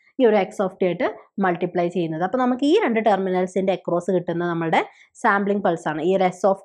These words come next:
t equal to X of t into del of t എന്ന് പറയുന്നത്. ജി ടു എന്ന് പറയുന്ന ഡിസ്ചാർജ് സ്വിച്ച് നമ്മളിപ്പോ ഓപ്പൺ കണ്ടീഷനിലാണ്. അപ്പൊ ഈ ഒരു കണ്ടീഷനിൽ ജി വൺ എന്താണ്?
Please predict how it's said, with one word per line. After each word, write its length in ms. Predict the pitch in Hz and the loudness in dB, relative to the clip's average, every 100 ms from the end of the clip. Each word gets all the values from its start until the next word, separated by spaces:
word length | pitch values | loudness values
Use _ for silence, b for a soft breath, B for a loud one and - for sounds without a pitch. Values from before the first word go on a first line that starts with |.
| 226 | -2
t 40 | 196 | -2
equal 260 | 185 165 165 | -4 -6 -2
to 80 | 311 - B _ 294 | -2 -4 B _ -4
X 80 | 302 - 269 | -2 0 0
of 60 | 262 - | 0 -4
t 80 | 254 254 _ - 185 | -4 -4 _ -6 -2
into 220 | 185 262 440 208 | 0 0 -2 0
del 140 | 190 175 | 2 2
of 60 | 170 | 0
t 120 | - | -2
എന്ന് 180 | 175 175 | -2 -2
പറയുന്നത്. 420 | 156 147 147 147 - B B - | -2 -4 -8 -10 -14 B B -2
ജി 260 | 196 254 262 | 2 2 2
ടു 40 | |
എന്ന് 140 | 285 285 | 0 2
പറയുന്ന 420 | 208 170 170 294 | 0 0 -2 -2
ഡിസ്ചാർജ് 680 | 185 185 185 214 208 208 | 0 0 0 0 2 0
സ്വിച്ച് 320 | 226 202 - 202 | -4 -6 -4 -4
നമ്മളിപ്പോ 560 | 175 170 170 240 403 202 | -4 -4 -2 -2 0 2
ഓപ്പൺ 340 | 202 196 226 | 2 0 -2
കണ്ടീഷനിലാണ്. 640 | 180 165 170 175 156 151 | -2 -4 -6 -6 -6 -6
അപ്പൊ 400 | 165 - - - | -8 -10 -10 0
ഈ 120 | 330 | 2
ഒരു 160 | 392 392 349 | 4 2 0
കണ്ടീഷനിൽ 560 | 220 190 185 185 202 | 0 0 2 2 2
ജി 300 | 190 202 240 | 2 2 4
വൺ 240 | 269 339 339 | 2 2 0
എന്താണ്? 460 | 196 175 170 180 | 0 -2 -4 -6